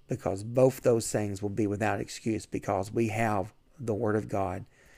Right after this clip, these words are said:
that provides us the information that we need to keep us from being ignorant.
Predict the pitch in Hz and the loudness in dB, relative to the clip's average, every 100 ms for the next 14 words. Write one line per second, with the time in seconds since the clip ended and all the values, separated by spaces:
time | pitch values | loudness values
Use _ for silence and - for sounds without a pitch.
0 | - _ - 120 117 - - 113 113 110 | -20 _ -8 0 0 2 2 4 4 4
1 | 113 104 104 - - - - - - - | 4 2 -2 -2 -2 -4 -4 -8 -14 -20
2 | _ _ - 123 123 120 131 135 131 117 | _ _ -12 0 4 6 4 4 4 4
3 | 110 - 104 107 107 98 107 117 113 113 | 2 -2 -4 0 0 0 0 0 2 0
4 | 120 127 110 104 107 - _ _ _ _ | 2 2 2 -2 -6 -16 _ _ _ _
5 | _ _ _ - 139 - 139 113 95 - | _ _ _ -2 -2 2 2 2 0 0
6 | 98 - - - - - 110 107 110 101 | -2 -8 -18 -20 -14 -6 -4 -2 -2 -2
7 | 95 95 - _ - 120 98 95 - - | -4 -6 -12 _ -8 -6 -6 -8 -12 -16